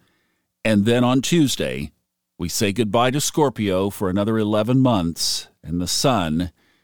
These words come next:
enters the fiery sign of Sagittarius, ruled by stationary Jupiter coming out of retrograde,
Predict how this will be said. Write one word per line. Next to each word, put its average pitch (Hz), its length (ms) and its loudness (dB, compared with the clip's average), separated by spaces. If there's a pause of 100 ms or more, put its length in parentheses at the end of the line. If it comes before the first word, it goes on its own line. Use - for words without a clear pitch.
(260)
enters 131 540 -2
the 127 100 -2
fiery 131 600 0
sign 92 520 0
of 95 100 -4
Sagittarius, 95 1080 -2 (100)
ruled 123 680 2
by 107 600 0 (680)
stationary 143 920 2
Jupiter 104 680 2 (240)
coming 147 340 0
out 127 160 4
of 127 120 -4
retrograde, 92 840 -2